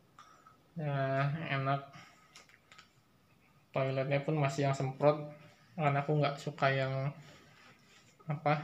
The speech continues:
yang nyembur dari bawah ya, masih yang pakai selang nih enak.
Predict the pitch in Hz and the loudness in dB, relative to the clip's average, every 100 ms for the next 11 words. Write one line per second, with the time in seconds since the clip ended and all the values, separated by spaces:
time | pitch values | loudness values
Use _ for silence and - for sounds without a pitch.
0 | - 147 139 139 139 135 139 143 135 135 | -2 -2 0 -2 -2 0 2 2 4 2
1 | 131 131 139 143 135 143 - - - 156 | 4 4 4 4 0 -4 -10 -20 -8 -6
2 | - 139 135 135 139 143 135 135 139 139 | -2 -2 0 0 0 2 0 2 0 -2
3 | 139 139 156 | -2 -2 -4